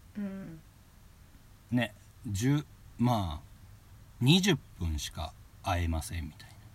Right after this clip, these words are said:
Speaker 2: な。
Speaker 1: はい。
Speaker 2: やりませんみたいな。まあ、だって、ラジオ体操なんて十分ぐらい？
Speaker 1: もう、
Speaker 2: そう、五分ぐらいか。
Speaker 1: 十分もない。うん、もう、そうやな。ないぐらいかも。
Speaker 2: 五分あったらいい時ぐらいやろ。
Speaker 1: うんうんうんうん。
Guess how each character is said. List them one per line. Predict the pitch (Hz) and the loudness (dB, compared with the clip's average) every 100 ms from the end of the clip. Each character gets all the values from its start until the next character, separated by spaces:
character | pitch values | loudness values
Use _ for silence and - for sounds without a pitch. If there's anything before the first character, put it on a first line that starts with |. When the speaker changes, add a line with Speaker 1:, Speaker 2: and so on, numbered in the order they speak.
| - | -20
Speaker 2:
な。 | - | -16
Speaker 1:
は | 196 180 | -10 -10
い。 | 165 - - - - - - - | -10 -16 -20 -20 -20 -20 -20 -10
Speaker 2:
や | 107 107 | 0 0
り | 110 | 2
ま | 98 87 | 0 0
せ | - 78 | -2 -4
ん | |
み | 76 | -4
た | 73 80 | -6 -10
い | |
な。 | 78 | -6
ま | 98 113 | -2 0
あ、 | |
だ | 135 | 0
っ | 151 | -2
て、 | 90 80 - - - - | -4 -6 -10 -18 -18 -4
ラ | 120 | 0
ジ | 135 | 2
オ | 165 | 2
体 | 220 | 0
操 | 120 | 0
な | 95 | 0
ん | 87 | -2
て | 90 92 - - - - | -6 -8 -14 -20 -20 -6
十 | 92 135 | 0 2
分 | 190 131 | 2 0
ぐ | 113 | 0
ら | 98 | -4
い？ | |
Speaker 1:
も | - | -10
う、 | - - | -18 -12
Speaker 2:
そ | 139 | -4
う、 | 98 | 6
五 | 165 | 8
分 | 180 165 | 8 4
ぐ | |
ら | 170 | 0
い | |
か。 | - | -6
Speaker 1:
十 | 175 | -10
分 | |
も | |
な | 160 | -12
い。 | - - | -14 -6
う | 208 196 175 185 | -2 -2 -4 -4
ん、 | 208 | -4
も | 202 | -4
う、 | - - | -8 -14
そ | - 214 | -4 -2
う | |
や | 160 | -2
な。 | 175 175 - 180 | -4 -6 -12 -8
な | 175 180 | -6 -2
い | |
ぐ | 180 | 2
ら | 175 | 4
い | |
か | 143 | 4
も。 | |
Speaker 2:
五 | 95 | 0
分 | |
あ | |
っ | |
た | 110 | 0
ら | |
い | 90 | -2
い | |
時 | 101 85 | -2 -4
ぐ | 87 | -2
ら | 82 | -4
い | |
や | - | -4
ろ。 | 214 | -4
Speaker 1:
う | |
ん | |
う | |
ん | 196 | -4
う | |
ん | 185 | -4
う | 190 180 180 180 170 175 | -6 -6 -6 -6 -6 -6
ん。 | 170 | -8